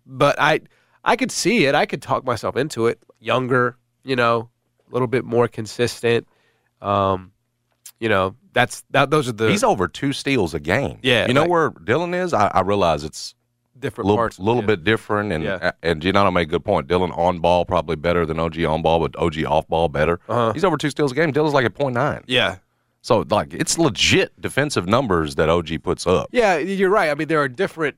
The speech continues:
Speaker 1: their, their, their abilities defensively are, are, are different.
Speaker 2: And the way they go about it.
Speaker 1: Yeah, yeah. So
Speaker 2: Because some of the way that Dylan goes about it,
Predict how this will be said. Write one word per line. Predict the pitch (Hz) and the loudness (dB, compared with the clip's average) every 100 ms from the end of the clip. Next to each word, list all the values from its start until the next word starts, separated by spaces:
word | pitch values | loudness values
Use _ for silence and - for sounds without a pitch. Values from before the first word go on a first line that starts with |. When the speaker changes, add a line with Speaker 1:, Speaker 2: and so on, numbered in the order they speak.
| _ _ | _ _
Speaker 1:
their, | 156 147 | -2 0
their, | 143 143 | 2 0
their | 143 143 131 123 117 _ _ _ - | 2 2 4 2 -2 _ _ _ -12
abilities | 107 156 156 123 117 104 | -2 0 2 0 -2 -4
defensively | 104 131 113 98 101 92 | -4 -4 -4 -8 -6 -4
are, | 95 92 95 _ | -2 -2 -4 _
are, | 95 92 - | -2 -2 -4
are | 104 | -8
different. | 95 123 - - _ _ _ _ _ _ _ | -2 -4 -4 -16 _ _ _ _ _ _ _
Speaker 2:
And | 101 92 | 2 4
the | |
way | 85 95 | 4 4
they | 82 78 | 2 2
go | 80 69 | 0 2
about | 82 82 | 2 2
it. | 65 113 | -2 -10
Speaker 1:
Yeah, | 104 87 - _ _ 107 | -6 -6 -8 _ _ -8
yeah. | 98 - _ _ _ _ | -8 -8 _ _ _ _
So | - | 0
Speaker 2:
Because | 120 95 - | 2 2 2
some | 120 110 | 0 0
of | 87 | 0
the | |
way | 85 87 | 0 0
that | 76 | 0
Dylan | 80 104 82 | 0 0 0
goes | 80 76 | 0 0
about | 76 80 71 | 0 0 2
it, | 71 | -2